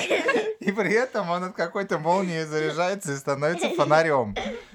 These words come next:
Это в мультфильме действительно был такой момент. В парке есть множество разных зон, а, в которых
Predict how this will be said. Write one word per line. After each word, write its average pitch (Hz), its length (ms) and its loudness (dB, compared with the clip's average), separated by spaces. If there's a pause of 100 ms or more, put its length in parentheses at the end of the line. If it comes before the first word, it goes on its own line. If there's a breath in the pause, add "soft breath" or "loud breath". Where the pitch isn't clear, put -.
(140)
Это 196 240 4
в 165 40 -2
мультфильме 180 460 2
действительно 160 420 -2
был 151 140 -2
такой 143 260 0
момент. 127 540 2
В - 60 -20
парке 156 580 4
есть 175 500 -2
множество 156 440 2
разных 151 340 4
зон, 196 480 4
а, 117 240 0
в - 80 -18
которых 185 580 4